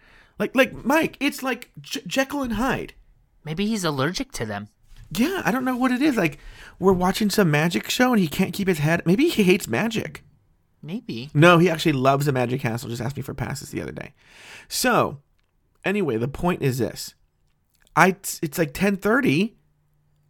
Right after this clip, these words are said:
Speaker 1: and I have, like, Cameron can't even stand up. And I go, I tell Daniel, I go, "Look, I gotta take him home."
Speaker 2: Mm-hmm.
Speaker 1: And I, I go, "I, I gotta take him home." And, um,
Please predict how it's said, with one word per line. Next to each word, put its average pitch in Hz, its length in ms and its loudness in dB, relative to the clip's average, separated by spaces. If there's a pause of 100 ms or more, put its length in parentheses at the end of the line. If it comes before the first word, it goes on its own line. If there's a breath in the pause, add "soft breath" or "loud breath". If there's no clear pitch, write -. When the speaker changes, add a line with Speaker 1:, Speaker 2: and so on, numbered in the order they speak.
(400)
Speaker 1:
and 180 100 4
I 190 60 2
have, 202 320 0
like, 170 260 -2 (260)
Cameron 202 360 0
can't 202 180 0
even 190 140 0
stand 180 340 -2
up. 226 180 0
And 160 80 2
I 165 80 4
go, 160 200 2
I 151 80 0
tell 175 200 -4
Daniel, 190 380 0
I 175 60 0
go, 160 260 -2
"Look, - 360 0 (1120 soft breath)
I 180 140 2
gotta 240 180 2
take 170 180 0
him 143 80 2
home." 202 360 0 (960)
Speaker 2:
Mm-hmm. 127 240 -14 (500)
Speaker 1:
And 160 260 0
I, 143 140 -4 (100)
I 147 80 -4
go, 135 400 -2
"I, - 320 -8
I 110 80 -4
gotta 190 180 -2
take 180 160 -4
him 170 80 0
home." 214 380 -2
And, 143 340 -4
um, 147 480 -4